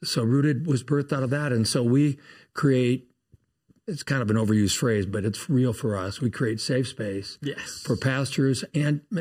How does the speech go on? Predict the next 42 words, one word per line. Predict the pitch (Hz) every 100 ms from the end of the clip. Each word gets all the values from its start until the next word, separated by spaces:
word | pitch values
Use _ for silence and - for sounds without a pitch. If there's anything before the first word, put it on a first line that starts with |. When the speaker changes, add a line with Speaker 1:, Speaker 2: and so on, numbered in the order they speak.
| -
Speaker 1:
nonprofit | 151 139 135 135 117 143
le-, | 127
Christian | 131 156 - 131
nonprofit | 120 113 120 107 127
leaders, | 117 113 110
the | 147 147 -
same | - 147 123
kind | 123
of | 107
a |
category | 104 110 107 104 131
Speaker 2:
Uh-huh. | 135
Speaker 1:
of |
human | 143 107
being, | 101 107 104 - - - _
and | - 131 147
their | 143
families | 131 143 131 127 107 98 104 - _ - _ _ _
to | -
be | 117 143 185
able | 190 175
to | - 139 127 120 117 - _ _ _ _ _ _ -
reconnect | 147 147 147 143 -
with | 131
themselves | 120 113 - 127 131 139 120
in | 120
a |
safe | 107 - 120 -
place | 131 120 113
to | 123
share | 135 127 120
Speaker 2:
Mm-hmm. | 117
Speaker 1:
whatever | 135 123 123 139
is | 135 107
real. | 113 110 110 110 _ _ _ _ -
And | 127 123 120
our | 123 131
ultimate | 139 156 151 170 139
goal | 104 107 110 -
is | 123 113
to | - 123
reconnect, | 107 139 139 135 107 107